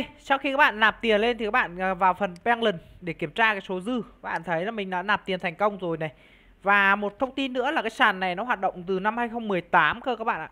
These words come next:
Và nó cũng là một sàn khá là uy tín. Thế nên là các bạn yên tâm khi các bạn tham gia vào chương trình airdrop của thằng này nhá. Mình sẽ cố gắng update thông tin sớm nhất cho các bạn. Còn về cái token ấy thì có thể là chúng ta sẽ đến, đợi đến ngày, à,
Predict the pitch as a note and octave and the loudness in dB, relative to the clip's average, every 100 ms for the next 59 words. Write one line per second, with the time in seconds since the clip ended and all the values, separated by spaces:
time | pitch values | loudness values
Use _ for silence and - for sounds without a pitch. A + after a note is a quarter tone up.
0 | _ D3+ E3+ E3+ E3 D#3+ D#3 D3+ F3 A#3 | _ 0 2 2 0 -2 -8 -10 -10 -4
1 | D4 A#3 F#3 G3+ F3+ F3+ G#3 C#4 A#3 - | -4 -2 -2 -2 -2 -4 -4 -2 -4 -4
2 | F#3+ A3 D#4+ A3 A3+ G3+ - B3+ - F#3+ | -4 -4 -6 -6 -2 -4 -4 -6 -4 -6
3 | G3 A3+ G3 G3 G#3 F#3+ E3+ G#3 F#3+ G3+ | 2 2 2 -6 -4 -4 -4 -6 0 2
4 | F3+ E3+ E3+ F#3 E3+ E3+ G3+ B3+ F#3 E3+ | 2 -2 -6 -8 -4 -4 -4 -6 -6 -6
5 | D#3+ E3+ E3 B3+ - - - G#3 F#3+ - | -2 -2 0 -2 -4 -20 -4 -4 -2 -2
6 | F#3 F3 G3 F#3+ F#3+ G3+ C#4+ - D4 E4 | -2 -2 -2 0 -2 -2 -4 0 2 2
7 | E4 - - C4 B3+ B3 - F#3 F#3 C#4+ | 2 -14 -8 -6 -2 -4 0 0 2 0
8 | E4+ - B3 A#3+ - - _ - G#3+ G3 | 0 -2 0 0 -2 -20 _ 2 4 4
9 | G#3+ G3+ G#3+ C4 - B3 G#3+ C4+ B3+ A3 | 2 2 0 2 4 4 4 0 0 -4
10 | G3 G#3 A#3+ G#3+ F3 F3 F3 A#3+ A#3 A3 | -2 -2 0 2 2 -2 -4 0 2 0
11 | G#3 F#3 F#3+ B3+ A#3+ G3+ E3+ F3 G3+ A#3+ | 0 0 -2 -6 -2 0 0 -2 -2 -2
12 | F#3+ F3 F3 E3+ E3+ E3+ F3+ | 0 2 2 4 4 2 0